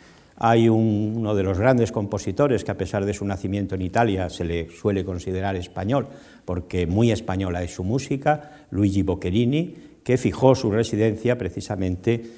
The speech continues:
en la calle Jesús y María. A un tiro tenía ya la calle ancha de Lavapiés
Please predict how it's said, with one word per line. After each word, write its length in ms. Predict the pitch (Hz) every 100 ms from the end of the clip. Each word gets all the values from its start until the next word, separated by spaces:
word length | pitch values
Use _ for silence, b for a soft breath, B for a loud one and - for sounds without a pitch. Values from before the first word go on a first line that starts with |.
| B -
en 220 | 131 104
la 140 | 92 92
calle 400 | 104 104 110 -
Jesús 640 | - 123 104 120 117 - -
y 100 | 117
María. 460 | 104 92 82 67 - B B -
A 100 | 104
un 220 | 104 98
tiro 300 | 104 107 107
tenía 360 | - 98 98 87
ya 480 | 92 98 98 - -
la 140 | 85
calle 300 | 110 95 95
ancha 400 | 98 101 - 92
de 80 | 90
Lavapiés 600 | 98 92 82 104 92 -